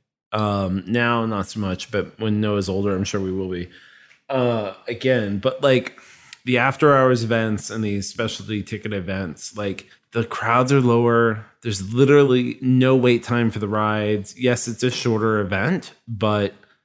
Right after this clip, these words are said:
you can get a lot in, in those nights. So I think they're, I think it's kinda worth it.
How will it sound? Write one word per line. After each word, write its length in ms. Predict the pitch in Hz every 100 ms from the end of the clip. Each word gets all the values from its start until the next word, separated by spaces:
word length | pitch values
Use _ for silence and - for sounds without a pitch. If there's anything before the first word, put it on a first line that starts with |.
| _ _ _
you 80 | 123
can 80 | 139
get 180 | 185 -
a 100 | 117
lot 400 | 95 92 143 165 -
in, 420 | 127 131 73 69 - _ _ _
in 100 | 127
those 180 | 117 101
nights. 440 | 90 64 - - _ _ -
So 320 | - 117 113 -
I 140 | 123 131
think 200 | 123 107
they're, 240 | 87 82 _
I 100 | 107
think 160 | 101 90
it's 140 | 71
kinda 180 | _ _
worth 200 | 71 73
it. 140 | -